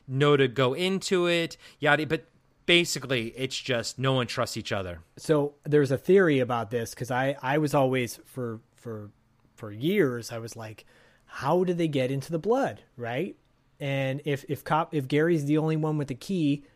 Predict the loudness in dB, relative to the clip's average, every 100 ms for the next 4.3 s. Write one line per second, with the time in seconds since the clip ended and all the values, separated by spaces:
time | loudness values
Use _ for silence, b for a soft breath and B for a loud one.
0 | b -6 -4 -2 -2 -2 -2 -4 -8 -8
1 | -2 -2 -2 -8 B B B -6 -4 -2
2 | 2 4 6 4 0 -4 _ _ _ _
3 | _ _ -2 0 0 -2 -10 _ -2 0
4 | 0 -2